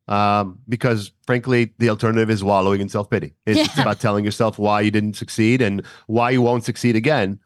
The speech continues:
Speaker 1: I think the benefits of reflection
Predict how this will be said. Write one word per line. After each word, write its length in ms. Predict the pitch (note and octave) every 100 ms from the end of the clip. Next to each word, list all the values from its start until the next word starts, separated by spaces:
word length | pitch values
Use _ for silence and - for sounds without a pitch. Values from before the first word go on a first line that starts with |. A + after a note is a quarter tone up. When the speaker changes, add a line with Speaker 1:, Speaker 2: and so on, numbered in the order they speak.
| _ _ _ _ _
Speaker 1:
I 80 | G#2+
think 180 | A#2+ B2+
the 80 | A2+
benefits 500 | A#2+ B2+ - C3+ -
of 380 | A2+ G#2 F2+ _ _ _ _ _ _ _ _
reflection 720 | G2 - B2 C3 - G#2+ F#2+